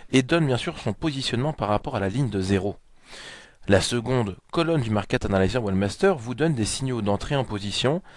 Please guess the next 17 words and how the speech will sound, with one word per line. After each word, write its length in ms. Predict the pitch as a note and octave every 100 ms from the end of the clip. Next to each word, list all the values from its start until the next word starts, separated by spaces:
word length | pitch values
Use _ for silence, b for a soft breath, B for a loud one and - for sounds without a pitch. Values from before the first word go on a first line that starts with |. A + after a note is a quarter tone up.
| B B B
et 100 | E3
les 100 | E3+
valeurs 320 | D3 C#3 F#3
en 120 | D3+ A#2+
phase 320 | - F3+ C#3+
de 180 | C3 D#3+ b b -
consolidation 960 | - A#3 - F#3 D#3 B2+ A2 - A#2 E3+
sur 220 | - A#2+
lesquelles 320 | G#2 - F3
vous 160 | A#2 G2+
préparez 500 | - F#3 - C3 D#3+
votre 320 | C3+ - A2+
stratégie 520 | - - E3 B2+ D3+
d'intervention. 580 | D3 B2+ A2 G2+ - G2 - _ B B B B B B B -
Sur 220 | - -
le 100 | F#3
marché, 460 | D#3 B2+ - E3